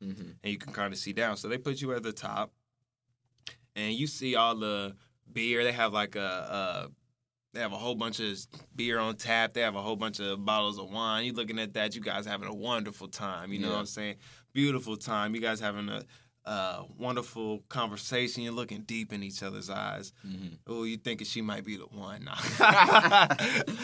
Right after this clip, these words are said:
Speaker 2: But nah, so y'all having a good time. So you're ordering, you order, you get the steak. She gets the shrimp cocktail.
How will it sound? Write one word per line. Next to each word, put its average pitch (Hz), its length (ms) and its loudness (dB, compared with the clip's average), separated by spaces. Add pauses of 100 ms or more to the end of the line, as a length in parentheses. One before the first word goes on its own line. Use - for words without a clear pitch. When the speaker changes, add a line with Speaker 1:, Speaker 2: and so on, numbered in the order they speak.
(180)
Speaker 2:
But 123 140 6
nah, 131 280 8
so 135 160 2
y'all 143 140 6
having 139 200 4
a 123 40 -2
good 127 220 0
time. 139 240 2
So 117 120 -4
you're 131 200 2
ordering, 123 560 -2 (280)
you 123 140 -6
order, 120 280 -2
you 120 120 -4
get 113 180 -4
the 113 80 -8
steak. 120 380 -2
She - 160 -6
gets 113 200 -6
the 107 140 -8
shrimp 113 300 -6
cocktail. 104 720 -4